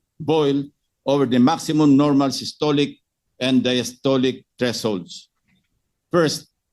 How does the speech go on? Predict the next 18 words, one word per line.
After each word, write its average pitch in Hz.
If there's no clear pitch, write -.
how 196
the 190
fruits 196
of 165
corruption 170
are 156
being 160
squandered, 127
albeit 147
partly 156
by 135
these 127
officials, 107
entrusted 160
to 131
protect 123
people's 131
lives 135